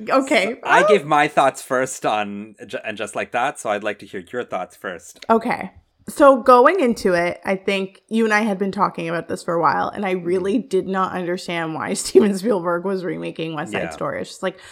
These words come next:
Speaker 1: what's the point of this? I get he wants to do a musical, but, like, is he gonna do this justice? Because the original is so good. It's,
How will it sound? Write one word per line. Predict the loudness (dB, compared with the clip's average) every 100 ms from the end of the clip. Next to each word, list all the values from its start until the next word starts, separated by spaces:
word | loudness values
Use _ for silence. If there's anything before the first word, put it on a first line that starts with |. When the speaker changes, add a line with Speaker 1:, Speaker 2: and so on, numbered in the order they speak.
| -20 -10
Speaker 1:
what's | -4 -4
the | 0 0
point | 2 0
of | 0
this? | 0 -2
I | -2
get | -2 2 2
he | 4 2
wants | 2 0
to | -4
do | 0 2
a | 2
musical, | 2 0 -2 0 0 2 0 -6 -20 _
but, | -4 0
like, | 0 0 -4 -16 -2
is | -2 2
he | 2
gonna | 2 2
do | 0 0 0
this | -2 0 0 0
justice? | -4 -4 -4 -6 -6 -4
Because | -6 -4 -4
the | 0 0
original | -2 -4 -4 -4 -6 -8 -2
is | 0 0 -4
so | -4 -2
good. | -4 -4 -4 -6
It's, | -10 -12